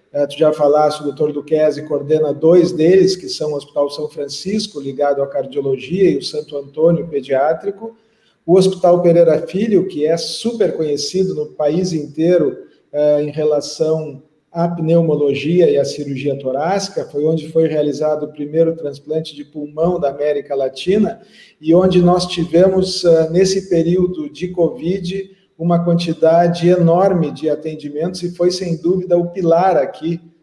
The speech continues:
na nossa instituição, no atendimento do covid durante esse mais de um ano que, eh, estamos durante a pandemia.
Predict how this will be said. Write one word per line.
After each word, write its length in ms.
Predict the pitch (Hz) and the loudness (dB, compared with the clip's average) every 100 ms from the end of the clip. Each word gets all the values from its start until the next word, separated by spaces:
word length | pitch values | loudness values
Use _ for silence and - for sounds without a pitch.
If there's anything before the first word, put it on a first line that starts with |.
| _ | _
na 140 | 147 147 | -10 -8
nossa 380 | 147 156 156 | -4 -6 -6
instituição, 640 | 147 - - 143 - 160 160 | -12 -12 -14 -14 -6 -2 2
no 140 | 170 | 2
atendimento 640 | 156 160 156 147 143 151 151 | 0 -2 -6 -10 -10 -10 -10
do 100 | 147 | -14
covid 540 | 151 143 139 147 147 | -4 -4 -2 -8 -8
durante 800 | 147 143 139 143 - - - _ - | -6 -2 0 -2 -4 -14 -20 _ -8
esse 300 | 147 - 147 | -4 -4 -4
mais 320 | 147 156 156 | -2 2 2
de 60 | 156 | 0
um 160 | 143 139 | -2 0
ano 280 | 147 147 143 | 0 0 -6
que, 400 | - 147 151 147 | -2 0 0 -2
eh, 200 | 143 143 | -2 0
estamos 580 | 139 - 143 143 139 - | -2 0 0 0 -6 -4
durante 420 | 143 139 139 147 | 0 2 0 -2
a 40 | |
pandemia. 560 | 139 143 147 139 117 | -6 -6 -4 -6 -6